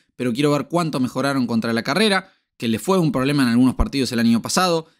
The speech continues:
En este, por lo pronto, que Navy les corrió para doscientas cincuenta y cinco yardas, pero también U S C superó las doscientas y Marshall en aquel batacazo enorme. No me acuerdo si algún otro, puede ser que sí. Los reportes indican que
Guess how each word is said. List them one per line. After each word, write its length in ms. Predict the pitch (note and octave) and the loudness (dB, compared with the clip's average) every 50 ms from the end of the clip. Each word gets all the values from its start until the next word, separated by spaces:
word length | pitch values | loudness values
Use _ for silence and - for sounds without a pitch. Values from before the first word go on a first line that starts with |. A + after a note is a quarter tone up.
| _ _ - | _ _ -8
En 180 | G#2+ G#2+ A#2 D3+ | -6 -4 -2 0
este, 320 | F#3+ G3+ - - B2 G#2+ | 0 -2 -2 -4 -6 -6
por 140 | - A2+ G#2 | -6 -4 -6
lo 100 | G#2+ G2 | -4 -2
pronto, 360 | E3 F3+ F3+ D#3+ D3+ C#3+ G#2+ | 0 0 0 0 -2 -4 -4
que 120 | - A2 | -2 0
Navy 300 | G#2+ B2 C#3 C3+ B2+ A#2+ | 2 2 2 2 2 0
les 100 | G#2+ G#2 | -2 -2
corrió 280 | - - G#2+ A2+ B2+ A#2 | -4 -6 -4 -2 -2 0
para 180 | A#2 G#2+ F#2+ F#2+ | -2 -2 -4 -6
doscientas 520 | G#2+ G#2+ - - D3 D3+ C3+ A#2+ A#2+ - | -6 -8 -6 -2 -2 0 0 0 -2 0
cincuenta 320 | A2 G#2+ A2 A2 G#2 A2 | 0 2 2 2 0 0
y 20 | G#2+ | 0
cinco 220 | B2+ C3 A#2+ A2+ | 0 0 0 0
yardas, 460 | A2+ - F#3 F3 E3 D#3 D3+ D3+ - _ _ _ _ _ _ | 0 0 0 0 0 -2 -4 -6 -8 _ _ _ _ _ _
pero 140 | - A#2+ A2 | -8 -8 -6
también 480 | - A2+ B2 B2+ B2+ B2+ A#2+ C3 C3+ | -2 0 0 2 2 2 2 4 4
U 60 | C3 A#2+ | 4 4
S 120 | A2+ - | 2 0
C 160 | - G3 F3+ | 0 0 0
superó 320 | - B2+ G#2 A2+ A2+ B2 B2+ | 0 0 0 0 0 0 0
las 160 | B2 A#2+ A2+ | 0 -2 -2
doscientas 560 | A2 - - G3 G3+ F3 D3 E3 D#3 D3+ - _ _ _ _ | -2 0 0 0 0 0 -2 -4 -4 -4 -8 _ _ _ _
y 100 | - C3 | -2 0
Marshall 460 | B2 C3+ D#3+ E3 D#3 - - B2+ A#2+ A#2 | 0 2 2 0 -2 -4 -6 -6 -4 -2
en 100 | A2+ A2+ | -2 -2
aquel 240 | A2+ G2 C3 C3 | -2 -2 -2 -2
batacazo 440 | B2 A#2 G#2 B2 A2+ B2+ A#2+ - B2+ | 0 -2 -2 -4 -4 -4 -4 -2 0
enorme. 440 | C3+ F3+ G3+ G3 F3+ E3+ E3+ D#3 - _ _ _ _ _ | 0 2 2 0 0 -4 -6 -8 -10 _ _ _ _ _
No 200 | _ - C#3+ D3+ | _ -2 0 0
me 60 | D3 C3 | 0 0
acuerdo 260 | - C#3 C3 B2+ A2+ | 0 0 -2 -2 -2
si 80 | - A#2+ | -2 -2
algún 240 | A#2+ B2+ C3 C#3 | 0 2 4 4
otro, 260 | D3+ D3+ B2 B2+ A#2+ G2+ | 2 2 0 -2 -4 -2
puede 200 | C3 C3 B2 A2+ | 0 0 0 0
ser 140 | - B2 A#2 | -2 -4 -4
que 80 | B2+ | -2
sí. 340 | A#2+ F#3+ F#3+ F3+ - - _ _ _ _ _ _ _ _ _ | 0 0 0 0 -2 -6 _ _ _ _ _ _ _ _ _
Los 180 | - C#3+ D3+ D3+ | -2 0 0 0
reportes 400 | D#3+ D3+ D#3 G#3 F3 E3+ D3 C#3 | 0 -2 -2 -4 -2 -2 -4 -2
indican 340 | D#3 E3 F3 E3 F3 E3 D3+ | -2 -2 -2 -2 -2 -2 -2
que 320 | C#3+ E3 F3+ F3 E3 | 0 0 0 0 -2